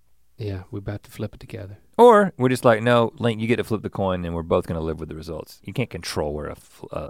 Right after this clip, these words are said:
Speaker 2: a coin lands. It's, the fates have decided.
Speaker 1: Well, that's, then that's the comedy because I flip the coin and it, like, goes in a hole.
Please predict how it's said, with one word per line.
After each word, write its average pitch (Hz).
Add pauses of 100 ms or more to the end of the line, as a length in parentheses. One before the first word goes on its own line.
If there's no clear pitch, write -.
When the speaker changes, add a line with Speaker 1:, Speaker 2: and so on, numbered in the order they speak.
(140)
Speaker 2:
a 85 (240)
coin 71
lands. 78
It's, 131
the -
fates -
have 85
decided. -
Speaker 1:
Well, 113
that's, 120 (140)
then 131
that's 139
the -
comedy 117 (180)
because 120 (180)
I 123
flip 160
the 147
coin 123 (560)
and 131
it, 131
like, 127
goes 135
in 120
a 104
hole. 113